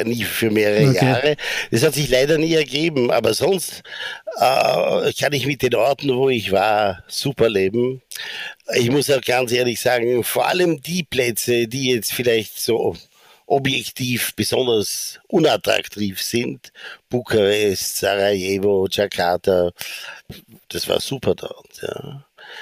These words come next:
Speaker 1: Allein die Möglichkeit zu haben, dort einige Jahre zu leben und, äh,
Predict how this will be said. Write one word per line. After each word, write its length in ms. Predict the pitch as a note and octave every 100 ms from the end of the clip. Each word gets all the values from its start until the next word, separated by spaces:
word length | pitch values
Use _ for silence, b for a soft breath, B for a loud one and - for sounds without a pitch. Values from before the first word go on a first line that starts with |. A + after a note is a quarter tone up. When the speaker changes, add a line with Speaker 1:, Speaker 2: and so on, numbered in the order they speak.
| B
Speaker 1:
Allein 320 | G#2+ A2+ C#3
die 100 | C3+
Möglichkeit 880 | B2+ B2+ C#3 D3+ A#2 - A#2+ B2 A#2+ - - - - _ _ _
zu 280 | - A2+ F#2
haben, 480 | E2+ F2 B2 B2+ G#2
dort 320 | F#2+ G2+ G#2
einige 400 | F2 G2 A2 G#2
Jahre 440 | F#2+ F#2 G2 G#2
zu 180 | - G#2+
leben 460 | F#2 F#2+ A#2 B2+ B2 B B B B B
und, 680 | - G#2+ G1+ G1+ G1+ - -
äh, 720 | - G2 - - - -